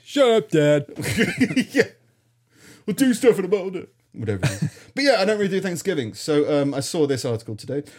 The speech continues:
Speaker 2: A woman was left heartbroken after her friend didn't turn up to the Friendsgiving celebration she hosted at her home.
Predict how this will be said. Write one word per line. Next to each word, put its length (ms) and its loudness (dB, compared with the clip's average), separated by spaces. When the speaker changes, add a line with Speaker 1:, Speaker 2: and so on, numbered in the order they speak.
Speaker 2:
A 80 0
woman 300 2
was 140 0
left 220 2
heartbroken 760 -2
after 300 -6
her 160 -4
friend 480 -4
didn't 280 -4
turn 200 -2
up 220 -6
to 100 -4
the 80 0
Friendsgiving 880 -2
celebration 640 -8
she 180 -8
hosted 380 -8
at 100 -8
her 140 -8
home. 280 -8